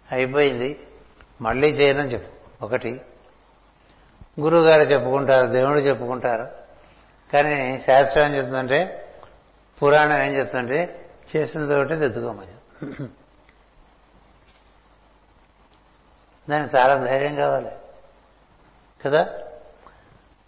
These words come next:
Unless there is conviction inside, unless there is courage inside, it cannot happen. అందుకని ఈ కథ మీరు గుర్తుపెట్టుకోండి.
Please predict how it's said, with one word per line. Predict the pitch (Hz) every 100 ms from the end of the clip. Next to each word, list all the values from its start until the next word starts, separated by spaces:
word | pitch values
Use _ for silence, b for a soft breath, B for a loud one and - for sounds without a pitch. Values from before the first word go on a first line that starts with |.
| - 131
Unless | 147 170
there | 151 151 151
is | - -
conviction | 131 151 147 147
inside, | 147 131 143 120 - - - - _ _ _ _ _ _ _ -
unless | 151 170
there | 147 151 147
is |
courage | - 139 135 160 151
inside, | 143 - 147 127 - - - - - 131
it |
cannot | - 143
happen. | 143 - - _ _ _ _ _ _ _ _ _ _ _ _ _ _ _ _ _ _ _ - _ _ _ _ _ _ _ _ 156
అందుకని | 151 156 156 135 135
ఈ | 147 131 131
కథ | 139 151
మీరు | 156 139
గుర్తుపెట్టుకోండి. | 135 143 151 147 147 131 127